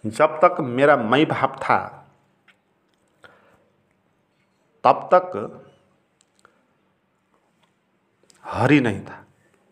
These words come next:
और जब हरि का अनुभव हुआ, तब मैं मिट गया। अंधियारा कैसे मिटता है?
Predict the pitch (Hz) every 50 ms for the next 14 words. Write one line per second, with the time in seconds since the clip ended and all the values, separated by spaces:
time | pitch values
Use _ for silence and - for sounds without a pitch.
0 | - _ _ _ _ _ _ _ _ _ _ _ _ _ _ _ _ _ _ _
1 | _ _ _ _ _ _ _ _ _ _ _ _ _ _ _ _ _ _ _ _
2 | _ _ _ _ _ _ _ _ _ _ _ _ _ _ _ _ _ _ _ _
3 | _ _ _ - 120 123 143 156 165 123 120 156 156 139 113 98 104 117 123 139
4 | 139 - 165 156 139 - - - 120 127 135 135 139 127 110 98 104 120 139 117
5 | 85 - - - - 107 104 - 95 92 95 98 110 117 120 117 117 120 120 -
6 | 113 123 131 131 123 - - - - - _ _ _ _ _ _ _ _ _ _
7 | _ _ _ _ _ _ _ _ _ _ _ _ _ _ _ _ _ _ _ _
8 | _ _ _ _ _ _ _ _ _ _ _ - 98 120 131 131 127 127 131 120
9 | 113 113 110 113 - - - - 143 156 156 - - 190 165 156 143 - 139 -
10 | 131 123 120 127 113 90 - -